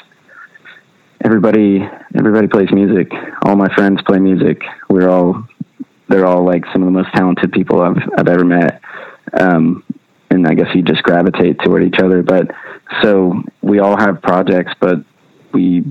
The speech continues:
come together and write different kinds of projects together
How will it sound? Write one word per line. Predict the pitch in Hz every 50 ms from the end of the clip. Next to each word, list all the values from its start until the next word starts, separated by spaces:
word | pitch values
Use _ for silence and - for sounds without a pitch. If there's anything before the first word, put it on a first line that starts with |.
| - _ _ -
come | - 92 90
together | 85 85 87 87 87 87 80 78
and | 82 82 92 - - - - - - - - -
write | 85 80 76 - -
different | - - - - -
kinds | - 85 90 90
of | -
projects | - - - - - - - - -
together | - - - - - - -